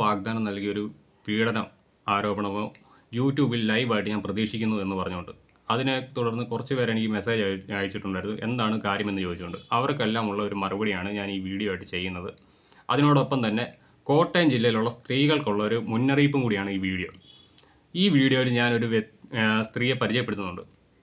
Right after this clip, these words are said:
ദയവ് ചെയ്ത് നിങ്ങൾ ആരും ആ സ്ത്രീയുമായി സൗഹൃദത്തിലാവരുത്, അവർക്കൊരു പത്ത് രൂപയുടെ സഹായം ചെയ്തു കൊടുക്കരുത്.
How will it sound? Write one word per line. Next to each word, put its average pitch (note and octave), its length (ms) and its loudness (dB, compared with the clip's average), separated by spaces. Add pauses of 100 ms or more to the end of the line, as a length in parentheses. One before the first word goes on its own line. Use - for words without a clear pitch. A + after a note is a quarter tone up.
(140)
ദയവ് D#3+ 420 2
ചെയ്ത് A#2 260 0
നിങ്ങൾ A#2 200 0 (180)
ആരും C#3+ 240 2 (140)
ആ - 100 0
സ്ത്രീയുമായി A2 520 -2 (500)
സൗഹൃദത്തിലാവരുത്, A#2 1000 2 (200)
അവർക്കൊരു A2 420 -2
പത്ത് A2 260 -2
രൂപയുടെ G#2+ 300 0
സഹായം A#2 400 0
ചെയ്തു G2 160 -2
കൊടുക്കരുത്. F2+ 380 -8